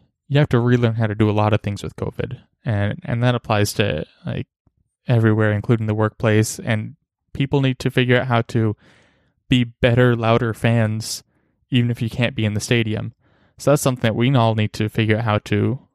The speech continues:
uh, what can we do to support our teams and make sure that they still have one of the best home court advantages,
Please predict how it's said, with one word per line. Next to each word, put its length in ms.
uh, 140
what 240
can 140
we 100
do 180
to 140
support 360
our 100
teams 580
and 460
make 240
sure 160
that 160
they 120
still 280
have 560
one 220
of 60
the 80
best 340
home 180
court 220
advantages, 760